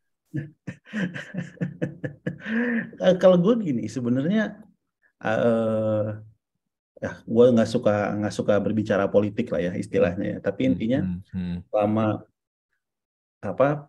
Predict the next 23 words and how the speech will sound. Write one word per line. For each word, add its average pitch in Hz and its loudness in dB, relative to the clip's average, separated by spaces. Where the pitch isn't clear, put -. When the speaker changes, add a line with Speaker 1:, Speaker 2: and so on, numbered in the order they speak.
Speaker 1:
pemerintah 107 -2
tuh 143 2
harus 117 2
mulai 110 2
menganggap 110 0
bahwa 110 -4
infrastruktur 113 -2
digital 101 -2
itu 135 -6
sesuatu 104 -2
yang 98 -2
strategik 107 -2
gitu - -10
ya - -10
untuk 87 -2
Speaker 2:
Hmm. - 2
Speaker 1:
bangsa 95 -4
kita. - -8
Gitu. 92 -6
Selama 104 0
pemerintah 101 0
nggak 107 4
menganggap 101 0